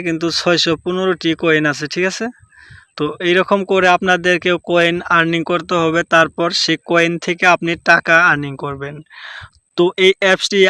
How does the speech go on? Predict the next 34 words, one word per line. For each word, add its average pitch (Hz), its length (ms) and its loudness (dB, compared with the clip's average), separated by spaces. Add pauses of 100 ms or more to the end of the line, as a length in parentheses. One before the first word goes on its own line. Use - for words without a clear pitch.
(140)
আপনি 175 220 -2 (180)
ডেইলি 185 340 2 (140)
যখন 180 280 -2 (140)
আপনি 180 180 -4 (200)
ওপেন 175 220 -4 (140)
করবেন, 165 320 0 (140)
তখন 165 240 -2 (120)
কিন্তু 170 220 -6 (180)
এইখানে 170 320 -2 (120)
নিচে 170 240 -4 (120)
আপনি 165 180 -4 (100)
একটি - 180 -8 (220)
অপশন 170 300 -2 (100)
দেখতে 170 220 -4 (160)
পারবেন, 160 320 0 (800)
যেটার 160 300 2 (100)
নাম 170 120 4 (100)
হচ্ছে - 240 -4 (180)
কমপ্লিট 175 600 2 (240)
টুডে 165 280 2 (200)
টাস্ক। 147 340 0 (600)
তো 156 60 -2 (220)
এই 180 80 4 (100)
টাস্কের 180 440 4
উপরে 180 240 2
আপনি 170 160 0 (160)
ক্লিক 180 300 0
করে 175 160 2
দিবেন। 160 280 0 (160)
তো 156 60 -2 (160)
আপনি 160 160 -4 (120)
ক্লিক 170 300 -2
করে 165 220 0
দেওয়ার 165 240 2